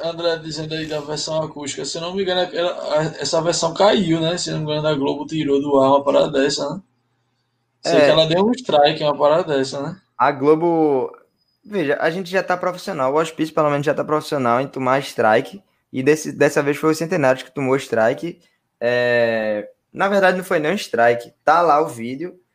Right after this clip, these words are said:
Speaker 2: mas ele tá como não listado por conta disso. Aí a galera não pode, não consegue achar a música tão facilmente, eu acho que
Speaker 1: Tem
Speaker 2: só
Speaker 1: que ir direto
Speaker 2: pesquisando
Speaker 1: no
Speaker 2: pelo
Speaker 1: link,
Speaker 2: nome.
Speaker 1: né?
Speaker 2: É, ou pesquisando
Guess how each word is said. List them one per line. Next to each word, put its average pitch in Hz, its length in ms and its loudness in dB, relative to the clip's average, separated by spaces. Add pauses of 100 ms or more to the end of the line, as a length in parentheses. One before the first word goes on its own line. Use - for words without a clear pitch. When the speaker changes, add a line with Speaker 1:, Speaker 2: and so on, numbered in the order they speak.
(240)
Speaker 2:
mas 131 240 0
ele 147 260 -4
tá 143 180 2
como 147 180 -6
não 147 180 -2
listado 151 640 -2 (480)
por 135 220 -8
conta 139 260 0
disso. 117 520 -6
Aí 127 460 2
a 151 140 4
galera 143 240 4
não 151 80 -4
pode, 147 240 -2 (100)
não 143 80 -12
consegue 147 400 -2
achar 147 300 0
a 139 40 -2
música 135 760 2
tão 131 160 -2
facilmente, 139 600 -2
eu 120 60 0
acho 120 140 -2
que - 80 -18
Speaker 1:
Tem 165 140 2
Speaker 2:
só - 80 -2
Speaker 1:
que 156 40 4
ir 160 100 6
direto 165 160 8
Speaker 2:
pesquisando 143 140 0
Speaker 1:
no 180 60 6
Speaker 2:
pelo 156 140 4
Speaker 1:
link, 151 260 -2
Speaker 2:
nome. 151 40 -4 (100)
Speaker 1:
né? 156 80 -8 (960)
Speaker 2:
É, 120 260 0
ou 165 160 0
pesquisando 170 800 0